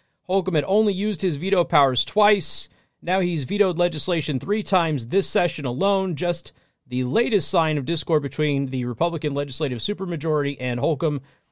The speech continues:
a fellow Republican in name only.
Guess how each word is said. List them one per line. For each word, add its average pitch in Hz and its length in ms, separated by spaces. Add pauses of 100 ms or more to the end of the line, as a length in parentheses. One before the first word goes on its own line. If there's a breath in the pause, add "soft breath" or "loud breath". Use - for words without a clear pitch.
(120)
a 127 200
fellow 156 280
Republican 131 640
in 117 460
name 107 260 (180)
only. 135 320